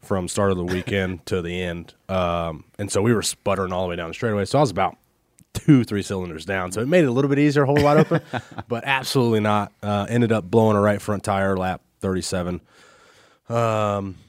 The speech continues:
Speaker 1: go back the next year, and I'm like, "All right, I'm manning up, wide open, all the way around." Sat on the pole, won both practices, won the race, and I'm like, "Coolest racetrack ever."
Speaker 2: Really?
Speaker 1: And then, yeah, for the next three,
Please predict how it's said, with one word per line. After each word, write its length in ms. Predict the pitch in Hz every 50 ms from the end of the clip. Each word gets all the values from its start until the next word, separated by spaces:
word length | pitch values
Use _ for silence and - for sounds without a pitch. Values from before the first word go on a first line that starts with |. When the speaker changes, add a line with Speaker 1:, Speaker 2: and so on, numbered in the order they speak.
| _ _
Speaker 1:
go 120 | - 143
back 200 | 131 143 127 -
the 80 | - 117
next 280 | 110 110 - - - 110
year, 260 | 98 95 90 85 - _ -
and 100 | 90 101
I'm 140 | 98 98 95
like, 260 | 92 90 82 78 - _ _ _ _
"All 100 | - 92
right, 160 | 92 80 - - _ _ _ _
I'm 260 | - 98 98 95 92
manning 300 | 90 87 85 85 85 82
up, 180 | 85 85 87 - _ _ - _ _
wide 320 | 98 95 101 98 90 90 87
open, 380 | 87 85 - 87 82 82 92 -
all 120 | 95 92
the 60 | 92
way 60 | 90
around." 300 | 82 76 78 78 71 69 - _ _ _ _ _ _ _ _ _ _ - - - - _
Sat 200 | - - 123 113
on 80 | 110 107
the 60 | 104
pole, 600 | - - 127 127 127 123 123 120 120 120 120 110 - _ _ _ _ _ - - - 92 95 92
won 200 | 104 120 123 120
both 180 | 113 117 113 -
practices, 500 | - 117 107 104 - - - 113 104 98
won 140 | 107 104 101
the 60 | 98
race, 440 | 104 110 107 107 104 101 98 - -
and 80 | 95
I'm 140 | 92 87 87
like, 220 | 87 80 80 78 - _ _
"Coolest 300 | - 143 127 123 117 -
racetrack 480 | 110 98 90 - - 104 92 82 - -
ever." 280 | 82 85 82 85 82 - - - - - -
Speaker 2:
Really? 220 | - 156 156 92
Speaker 1:
And 100 | 95 98
then, 240 | 95 92 95 92 95
yeah, 280 | 95 95 95 92 92 87
for 180 | - - 101
the 80 | 92 92
next 420 | 98 104 101 95 - - - - - _ _ _ _ _ _ _ _ _ _ _ _
three, 560 | - 95 98 101 104 104 104 104 104 104 92